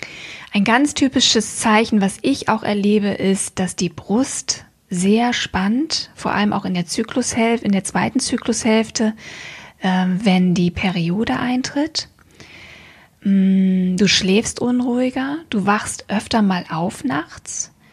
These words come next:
Menstruationskrämpfe verstärken sich, Migräne und Kopfschmerzen verstärken sich,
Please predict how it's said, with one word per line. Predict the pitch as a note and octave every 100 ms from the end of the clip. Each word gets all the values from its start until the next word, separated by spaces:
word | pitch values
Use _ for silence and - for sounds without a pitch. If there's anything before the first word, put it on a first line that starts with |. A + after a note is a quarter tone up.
| _ - _ _ _ _ -
Menstruationskrämpfe | G#3+ G#3+ - - G3 - G#3 G3+ B3+ - - B3+ B3+ C#4
verstärken | - A#3+ - - A3 A3+ A3+ A3
sich, | A3 G#3+ G#3+ G#3+ - - - _ _ _ _ _ _ -
Migräne | G#3 - - G3 F#3+
und | F#3 -
Kopfschmerzen | - G#3 - - A#3 A#3 A#3 -
verstärken | C4 A#3+ - A#3 A3 A3+ A3+ A#3+
sich, | B3+ A#3+ C#4+ - - -